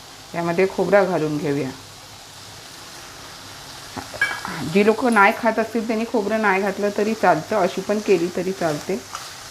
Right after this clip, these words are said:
पण आम्ही आता मालवणी बोललो तर आमका खोबरा व्हायच जाता, त्यामुळे हे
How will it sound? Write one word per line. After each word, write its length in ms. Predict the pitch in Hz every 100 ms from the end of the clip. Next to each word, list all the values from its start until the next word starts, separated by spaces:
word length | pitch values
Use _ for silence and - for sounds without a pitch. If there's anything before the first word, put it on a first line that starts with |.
| -
पण 80 | 190
आम्ही 180 | 185
आता 100 | 190
मालवणी 480 | 196 190 180 196 208
बोललो 260 | 202 196 208
तर 100 | 214
आमका 240 | 190 196
खोबरा 340 | 202 196 190 202
व्हायच 300 | 175 202 196
जाता, 300 | 156 180 214 - - - - - - -
त्यामुळे 380 | 175 170 170 185 302 - - - - - - - -
हे 160 | 165